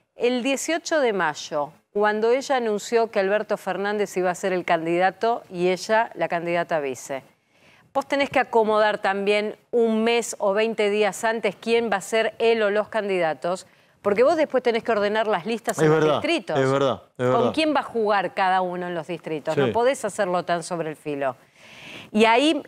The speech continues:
Speaker 1: me, me parece que lo interesante es, eh, entender que Cristina, más allá de si ella toma la decisión de ser candidata o no, lo que Cristina ya dejó en dos señales, que es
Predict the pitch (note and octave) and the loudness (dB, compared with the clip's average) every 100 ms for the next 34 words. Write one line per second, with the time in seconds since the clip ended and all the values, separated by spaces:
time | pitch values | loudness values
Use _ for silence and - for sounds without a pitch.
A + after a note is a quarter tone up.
0 | A3+ G#3 G#3 - G#3 G#3 G#3 A3+ C4 C#4 | 0 2 0 0 -2 0 0 0 0 -2
1 | A3 G3+ G3+ G3 F#3+ F#3+ - C4 C4 B3+ | -2 -2 -2 -2 -2 -2 0 0 0 0
2 | A3 A3 - - F#3 F3 E3+ E3+ - G3 | 2 2 -2 -10 -4 -2 0 0 -2 -4
3 | G3+ G#3 A3 B3 B3 G#3+ G3+ G3 - - | 0 -2 0 0 2 -2 0 -6 -6 -4
4 | G#3+ F3 E3+ F3 - A3+ A#3 A#3+ B3 A3+ | -2 0 -2 -4 -2 -2 0 -2 0 0
5 | G#3+ A3 A3 G#3 A3+ A3+ G#3+ F#3+ F3+ - | 0 -4 0 -2 0 0 2 2 0 -4
6 | F3 - G#3 F#3+ F#3 F#3+ G3+ _ _ _ | -10 -6 0 2 2 -2 -10 _ _ _
7 | - F#3 E3+ A#3+ A3 A3 G3 G3 G3+ A3 | -4 -2 0 0 2 0 -2 0 0 0
8 | A3 G3+ G3 G3+ F#3 F#3+ _ _ _ _ | 0 -2 0 -2 -2 -4 _ _ _ _
9 | _ - G#3 G#3+ - G#3 - G3 - D4 | _ -2 2 2 2 -4 0 -2 0 0
10 | D4+ C4+ B3+ A#3+ A3+ A#3+ A#3 B3 C4+ - | 2 2 2 2 2 -2 2 2 0 0
11 | B3 A3 F#3 F3 F#3 G3 - - A3+ G3 | 0 2 0 0 0 -2 -8 0 2 4
12 | D#3 - | 0 -6